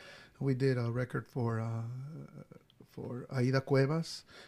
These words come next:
and that was sort of a combination of my group and some musicians that, that Rigoberto Alfaro brought from Mexico. And we did some, some tracks for Lucha Villa and some for Rocío Dúrcal,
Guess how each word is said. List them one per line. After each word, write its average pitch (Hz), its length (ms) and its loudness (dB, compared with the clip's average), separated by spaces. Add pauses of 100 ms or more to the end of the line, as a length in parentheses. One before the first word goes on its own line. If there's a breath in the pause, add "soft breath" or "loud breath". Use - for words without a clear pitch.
(120 loud breath)
and 127 120 4
that 131 80 8
was 139 140 6
sort 160 140 4
of 135 80 4
a 127 40 -2
combination 123 540 2
of 117 80 0
my 123 140 4
group 135 260 0
and 117 100 2
some 127 140 2
musicians 127 460 0
that, 117 140 0 (120)
that 117 140 0
Rigoberto 120 400 -2
Alfaro 123 240 -2
brought 120 160 -2
from 120 160 -6
Mexico. 123 500 -6 (640 loud breath)
And 160 160 2
we 180 80 8
did 165 220 4
some, 180 420 4
some 180 240 4
tracks 147 300 4
for 143 100 2
Lucha 139 260 2
Villa 135 300 2
and 120 100 -2
some 123 200 -2
for 120 340 -6
Rocío 120 320 -4
Dúrcal, 131 400 -4